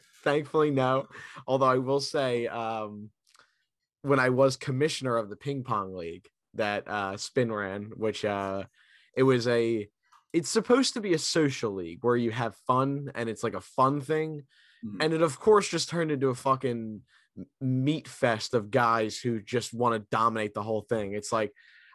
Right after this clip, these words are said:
Speaker 1: I, I get that you and your five friends are really good and all you guys are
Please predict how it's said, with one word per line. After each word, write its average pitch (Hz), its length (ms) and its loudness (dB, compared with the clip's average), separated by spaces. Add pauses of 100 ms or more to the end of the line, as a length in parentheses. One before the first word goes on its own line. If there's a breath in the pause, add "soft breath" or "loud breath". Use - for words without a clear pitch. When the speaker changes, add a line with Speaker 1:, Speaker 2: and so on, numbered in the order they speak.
(120)
Speaker 1:
I, - 320 -2 (100)
I 165 120 2
get 202 200 2
that 226 80 -2
you 185 240 0
and 175 140 2
your 151 100 2
five 139 320 2
friends 131 340 -4
are 117 120 -4
really 120 300 -4
good 117 240 -2
and 107 100 -6
all 107 200 -2
you 120 140 -2
guys 110 300 -4
are 107 100 -8